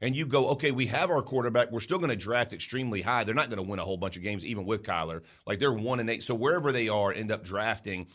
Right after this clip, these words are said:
it's gonna be high. Go get a Harrison Junior, right? Like, like, let's go get a du-,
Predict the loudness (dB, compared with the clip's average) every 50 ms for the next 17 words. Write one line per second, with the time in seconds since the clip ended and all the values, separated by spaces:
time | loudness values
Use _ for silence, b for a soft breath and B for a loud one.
0 | B B -6 -6 -2 -2 -2 -2 0 -2 -2 -2 -2 0 0 0 0 -2 -4 -6
1 | B B B B -2 2 2 2 2 2 0 0 2 2 2 0 0 -4 B B
2 | B B -4 -2 0 0 0 -2 -2 -4 -6 -6 -4 -4 -4 -4 -4 -4 -2 0
3 | 0 2 2 0 -2 -2 B B B B -2 2 4 4 2 4 2 0 2 2
4 | 2 2 2 0 -2 -2